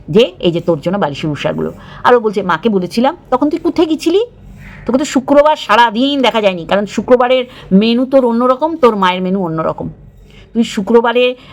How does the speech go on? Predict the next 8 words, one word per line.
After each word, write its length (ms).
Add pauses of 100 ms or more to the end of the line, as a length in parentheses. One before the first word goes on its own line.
আহ, 140
শুক্রবার 360
না, 60
ওটা 120
শনিবারের, 540 (260)
তোর 220
মেনু 300
হচ্ছে 360